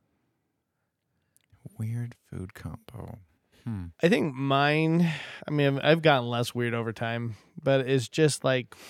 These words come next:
Speaker 2: lay-, preferably Ruffles chips with ketchup.
Speaker 1: Oh, yeah, that was a thing when we were kids.
Speaker 2: Yep, I still do it every
Speaker 1: I
Speaker 2: once in a while.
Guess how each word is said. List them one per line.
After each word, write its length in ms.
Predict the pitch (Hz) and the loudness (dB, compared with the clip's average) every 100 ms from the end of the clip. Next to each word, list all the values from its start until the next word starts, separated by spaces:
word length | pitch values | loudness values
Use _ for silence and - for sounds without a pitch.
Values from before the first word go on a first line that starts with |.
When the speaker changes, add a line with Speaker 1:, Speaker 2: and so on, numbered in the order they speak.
| - _ _ | -20 _ _
Speaker 2:
lay-, 400 | 131 139 147 156 | 2 4 6 4
preferably 580 | - 151 151 226 214 160 | 2 0 6 6 6 4
Ruffles 440 | 127 127 131 139 - | 6 2 2 -2 -2
chips 260 | 151 143 | -4 -2
with 180 | 147 131 | -4 -4
ketchup. 320 | 156 - 160 _ _ _ _ _ _ _ _ - | -6 -4 -6 _ _ _ _ _ _ _ _ -8
Speaker 1:
Oh, 100 | 123 | -4
yeah, 140 | 127 98 | -2 0
that 160 | 127 | -2
was 120 | 123 | -2
a 80 | 107 | -4
thing 220 | - 101 95 | -4 -6 -4
when 120 | 92 | -6
we 80 | 90 | -6
were 100 | 87 | -8
kids. 440 | - 98 87 _ _ | -6 -8 -8 _ _
Speaker 2:
Yep, 140 | - - - | -8 -8 -10
I 80 | 160 | -10
still 200 | - 165 | -6 -4
do 180 | 127 117 | -2 -4
it 40 | |
every 140 | 110 | -2
Speaker 1:
I 40 | 120 | -2
Speaker 2:
once 100 | 139 | 0
in 60 | |
a 40 | |
while. 60 | 107 | 0